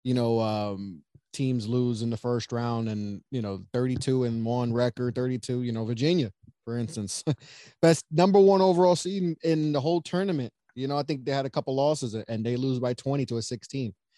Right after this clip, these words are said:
you know, so anything can happen in a tournament, but I, I definitely think getting to the tournament and at least a, a Sweet sixteen at, at least, but this team's different. This team's different. And, you know, so I think fans,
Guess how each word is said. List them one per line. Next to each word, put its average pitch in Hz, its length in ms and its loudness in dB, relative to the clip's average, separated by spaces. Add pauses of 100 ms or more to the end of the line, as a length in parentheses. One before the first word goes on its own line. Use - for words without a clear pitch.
(300)
you 117 120 -6
know, 113 160 -4
so 107 400 -4 (280)
anything 165 220 6
can 160 80 6
happen 151 240 2
in 135 60 -2
a - 20 -8
tournament, 135 360 -2
but 123 220 -2 (100)
I, 135 120 -4
I 151 140 -2
definitely 160 320 0
think 143 260 -4 (120)
getting 151 240 2
to 160 100 -6
the 135 80 -6
tournament 135 520 -2
and 117 480 -4 (480)
at 117 80 -4
least 143 280 0
a, 117 80 -4 (120)
a 120 100 -6
Sweet 131 300 -4
sixteen 139 800 -4 (200)
at, 113 200 -6
at 110 240 -4
least, 131 440 -4
but 123 160 0 (320)
this 190 140 4
team's 226 260 2
different. 175 400 2 (180)
This 147 160 -6
team's 175 220 -2
different. 147 420 0
And, 123 480 -4
you 131 80 -4
know, 104 300 -8 (720)
so 127 320 0
I 151 80 -4
think 170 240 -4
fans, 196 440 0